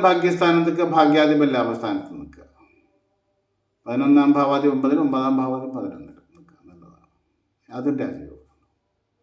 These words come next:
ഭാഗ്യാധിപൻ കർമ്മത്തിൽ നിൽക്കുക, കർമാധിപൻ ഭാഗ്യസ്ഥാനത്ത് നിൽക്കുക. പരിവർത്തനം അങ്ങോട്ടും ഇങ്ങോട്ടും മാറി നിൽക്കുക. ഇതൊക്കെ രാജയോഗങ്ങളിൽപ്പെട്ടതാണ്.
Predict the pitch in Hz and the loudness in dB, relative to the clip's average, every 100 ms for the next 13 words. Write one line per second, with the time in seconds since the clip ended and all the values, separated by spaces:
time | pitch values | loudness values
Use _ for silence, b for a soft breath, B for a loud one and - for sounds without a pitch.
0 | _ _ _ _ _ _ _ - 135 156 | _ _ _ _ _ _ _ -4 2 4
1 | 165 196 202 202 202 180 156 156 180 196 | 6 6 6 4 0 0 0 2 0 -2
2 | 202 180 165 180 165 151 156 160 160 160 | -2 -2 -2 0 2 2 4 4 2 -2
3 | 180 - - _ - 131 139 131 135 117 | -4 -8 -18 _ -14 -8 -6 -4 -6 -6
4 | 113 107 95 - - _ - 127 135 139 | -8 -10 -12 -16 -20 _ -12 -8 -6 -6
5 | 139 135 147 139 143 131 127 113 117 113 | -4 0 0 0 -4 -4 -4 -6 -6 -10
6 | 117 117 - 160 - _ _ _ _ _ | -10 -12 -12 -14 -16 _ _ _ _ _
7 | 120 120 120 127 113 110 98 98 - 85 | -8 -6 -4 -4 -4 -6 -8 -10 -16 -20
8 | - 71 | -20 -20